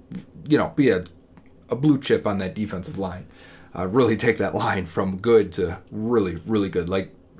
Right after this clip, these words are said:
forty-niners type depth where you're like, "Man, why, we really got a,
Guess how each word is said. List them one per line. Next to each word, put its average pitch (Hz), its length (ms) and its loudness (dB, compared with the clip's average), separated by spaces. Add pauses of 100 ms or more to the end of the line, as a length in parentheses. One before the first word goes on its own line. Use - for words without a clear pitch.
(380)
forty-niners 117 680 2
type 90 280 -2 (460)
depth 101 300 0
where 98 120 -2
you're 87 80 -2
like, 82 120 -8
"Man, 110 180 0
why, 92 200 -4
we 110 180 -6
really 92 240 0
got 85 140 -4
a, - 120 -12